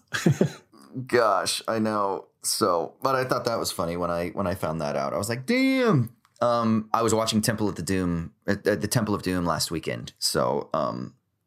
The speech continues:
Speaker 2: I was like, "Oh, I wonder what this guy's up to." And I was like, "No way, that's the dude?" 'Cause he fucking, yeah.
Speaker 1: <laughs>
Speaker 2: I was like, "Awesome." Anyway, yeah, man, I can't wait to see it. Uh, sounds great. I'm excited.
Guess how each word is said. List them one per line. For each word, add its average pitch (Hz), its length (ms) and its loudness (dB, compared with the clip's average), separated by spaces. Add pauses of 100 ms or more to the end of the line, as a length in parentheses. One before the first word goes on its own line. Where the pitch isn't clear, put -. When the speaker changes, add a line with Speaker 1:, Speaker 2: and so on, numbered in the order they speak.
(120)
Speaker 2:
I 87 120 2
was 85 160 2
like, 90 200 0
"Oh, 160 40 2
I 220 80 2
wonder 208 180 4
what 214 100 0
this - 120 0
guy's 170 180 2
up 127 120 2
to." - 80 0
And 104 60 2
I 104 40 2
was 98 80 0
like, 95 100 -2
"No 127 300 4
way, 107 280 2
that's 110 280 0
the 131 100 0
dude?" 156 480 2
'Cause 147 260 0
he 277 100 -8
fucking, - 540 -2 (240)
yeah. 135 220 4
Speaker 1:
<laughs> 143 180 2
Speaker 2:
I 151 60 2 (220)
was 127 100 2
like, 131 160 2
"Awesome." 131 380 0 (420)
Anyway, 143 420 4 (880)
yeah, 165 180 8
man, 165 160 4
I 151 40 0
can't 151 200 0
wait 135 160 0
to - 60 0
see 113 240 2
it. 107 220 -2
Uh, 107 300 2 (300)
sounds 113 360 0
great. 104 320 -2 (220)
I'm 104 120 -2
excited. 90 540 -2